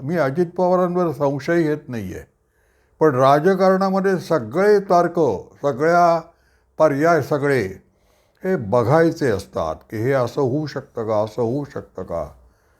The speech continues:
तर तसं जर झालं असेल तर शरद पवार हे अजून स्वस्थ बसलेले नाहीत आणि ते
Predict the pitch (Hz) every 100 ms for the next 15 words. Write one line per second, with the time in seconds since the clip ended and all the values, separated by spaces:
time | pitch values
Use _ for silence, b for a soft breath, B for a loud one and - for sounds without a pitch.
0 | _ _ _ _ _ _ 165 156 143 135
1 | 208 196 208 156 147 175 196 160 196 185
2 | 190 180 156 151 180 - 180 175 170 156
3 | 160 160 160 - 151 139 - 165 160 139
4 | 147 143 143 135 104 98 113 120 120 135